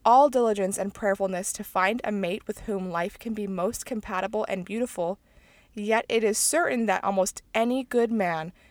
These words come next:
and any good woman can have happiness and a successful marriage if both are willing to pay the price." So what does it mean to be good here?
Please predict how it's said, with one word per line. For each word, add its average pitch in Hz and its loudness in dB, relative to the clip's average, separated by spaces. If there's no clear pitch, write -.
and - -4
any 214 2
good 233 0
woman 175 0
can 208 -6
have 190 -2
happiness 269 -4
and 220 -2
a 220 -4
successful - -4
marriage 175 -2
if 190 -4
both 196 2
are 196 2
willing 185 0
to 202 -8
pay 175 -10
the 165 -10
price." - -6
So 240 4
what 269 6
does 381 4
it 359 -2
mean 302 -4
to - -6
be 233 -6
good 196 -2
here? - -8